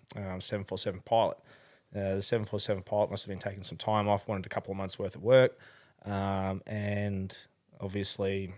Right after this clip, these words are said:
in this case, unfortunately, Dad missed out on that one, and the old seven four seven pilot got the, uh, got the job.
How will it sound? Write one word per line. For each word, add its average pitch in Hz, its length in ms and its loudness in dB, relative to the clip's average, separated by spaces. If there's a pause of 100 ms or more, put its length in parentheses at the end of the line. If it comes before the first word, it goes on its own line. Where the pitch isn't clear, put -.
(120)
in 98 100 -10
this 95 160 -4
case, 95 320 -2
unfortunately, 98 520 -2
Dad 98 360 2
missed 101 300 -2
out 110 160 4
on 101 80 2
that 113 180 2
one, 117 200 4
and 113 160 2
the 110 120 4
old 107 200 4
seven 107 320 4
four 110 180 2
seven 110 360 4
pilot 107 460 6 (520)
got 101 180 4
the, 98 340 0
uh, 98 300 0 (220)
got 76 80 -10
the 92 60 -12
job. 107 360 6